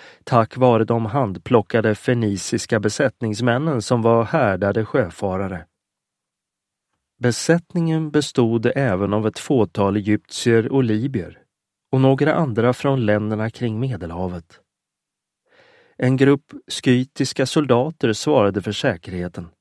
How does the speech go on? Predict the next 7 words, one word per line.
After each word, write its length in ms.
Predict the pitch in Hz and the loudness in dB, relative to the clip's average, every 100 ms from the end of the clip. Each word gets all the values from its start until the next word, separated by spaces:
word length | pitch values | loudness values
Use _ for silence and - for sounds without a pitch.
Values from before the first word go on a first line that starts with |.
| _ _ _ _ _ _ _ _ _ _ _ _ - - | _ _ _ _ _ _ _ _ _ _ _ _ -20 -4
Fenicierna 800 | 156 147 156 156 196 175 170 170 | -2 0 0 -2 0 0 0 0
var 180 | 139 | 0
de 120 | 131 139 | 0 0
bästa 320 | 143 - 104 | -2 -2 -4
sjömännen 540 | - 135 90 95 117 | 0 0 0 -4 -4
i 40 | 127 | -2
världen. 480 | 110 127 92 85 | -2 -4 -8 -14